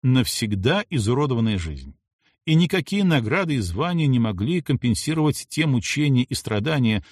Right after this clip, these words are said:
что претерпел будущий генеральный конструктор в сталинских застенках. Королев как конструктор состоялся во многом не благодаря, а вопреки советской власти. Советская власть его чуть не сгноила в лагерях.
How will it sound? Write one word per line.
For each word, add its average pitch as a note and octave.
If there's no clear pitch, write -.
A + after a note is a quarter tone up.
что -
претерпел B2
будущий C3
генеральный A2+
конструктор C#3
в -
сталинских G#2+
застенках. -
Королев B2+
как E3+
конструктор E3
состоялся D3+
во A#2+
многом E3+
не D3
благодаря, C3
а B2+
вопреки C3+
советской F#2+
власти. -
Советская C3+
власть C3+
его C#3
чуть -
не C#3+
сгноила C#3
в -
лагерях. C3